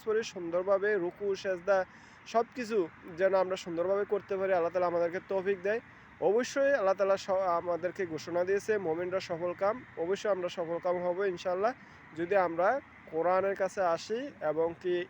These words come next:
একিনের সাথে বিশ্বাস করি, আল্লাহকে আল্লাহ বলে মানি, ভয় করি, সুন্দরভাবে নামাজ পড়ি, ইনশাআল্লাহ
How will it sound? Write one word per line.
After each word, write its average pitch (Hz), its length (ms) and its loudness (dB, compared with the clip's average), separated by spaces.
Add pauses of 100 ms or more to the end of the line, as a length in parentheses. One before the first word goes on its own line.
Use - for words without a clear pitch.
একিনের 190 380 -4
সাথে 190 260 -8
বিশ্বাস 175 460 -8
করি, 220 260 -4 (380)
আল্লাহকে 175 500 2
আল্লাহ 170 300 4
বলে 196 220 0
মানি, 185 420 -2 (120)
ভয় 151 220 2
করি, 208 360 -4
সুন্দরভাবে 170 600 -2
নামাজ 165 300 0 (120)
পড়ি, 220 220 -4 (540)
ইনশাআল্লাহ 156 560 0